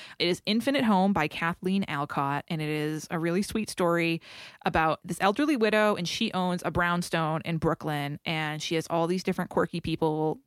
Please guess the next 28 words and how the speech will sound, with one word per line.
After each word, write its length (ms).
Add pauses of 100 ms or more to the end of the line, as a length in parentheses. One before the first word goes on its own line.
that 180
she 140
rents 200
apartments 400
out 160
to, 340 (320)
and 260
her 280
very 240
crappy 320
son 340
wants 240
to 140
evict 320
all 160
these 220
nice 160
people 400
and 100
sell 280
the 100
building. 480 (420)
And 460
as 300
the, 300
the 220
widow 460
gets 180